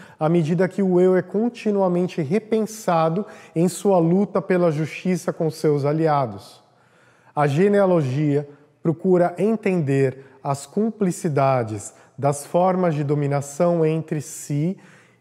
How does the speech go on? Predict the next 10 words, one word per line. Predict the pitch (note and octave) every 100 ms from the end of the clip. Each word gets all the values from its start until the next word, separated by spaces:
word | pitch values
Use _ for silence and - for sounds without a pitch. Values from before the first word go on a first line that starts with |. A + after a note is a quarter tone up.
| _ -
e | F3+
de | D#3+ E3
suas | - A3 A3+ G3
estratégias | F#3+ - E3+ - F3 F3 D#3+ E3 C#3
de | D3
dispersão | A#2+ D#3+ A3+ - - F#3 C#3+ - F3 E3+ F3 - -
e | D#3+
enredamento | E3+ D#3+ D3+ D#3+ D3+ D3+ C#3+ D3+ D#3+ D#3+ D#3 C#3
entre | D3 D3+ D3 B2+
si, | - - G#2